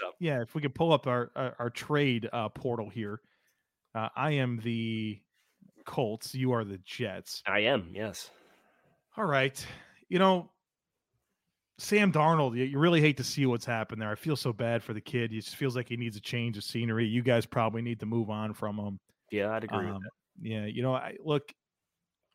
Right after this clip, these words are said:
Speaker 2: how does fifty-three and one twenty-five sound for him?
Speaker 1: Fifty-three and one twenty-five. Okay, so I get a, a mid-second round pick,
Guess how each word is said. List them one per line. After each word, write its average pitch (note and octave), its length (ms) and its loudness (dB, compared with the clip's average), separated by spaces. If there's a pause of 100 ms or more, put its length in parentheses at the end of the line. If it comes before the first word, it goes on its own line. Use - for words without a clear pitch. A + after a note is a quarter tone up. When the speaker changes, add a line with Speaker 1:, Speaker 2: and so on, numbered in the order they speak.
(960)
Speaker 2:
how A#3 160 2
does C#4+ 180 2
fifty-three F3 720 2
and C#3 140 2
one C3+ 220 2
twenty-five A2+ 800 -4 (200)
sound G#2 500 -4 (1600)
for A#2 220 -2
him? G2+ 200 -8 (2250)
Speaker 1:
Fifty-three A#2+ 680 -2
and F#2+ 160 -4
one G2+ 160 -4
twenty-five. G2 760 -6
Okay, A2 280 -4
so A2+ 180 -2
I A2 80 4
get A2 160 4
a, G#2+ 200 2
a G2+ 220 -2 (140)
mid-second D3 760 2
round C#3 300 0
pick, B2+ 280 2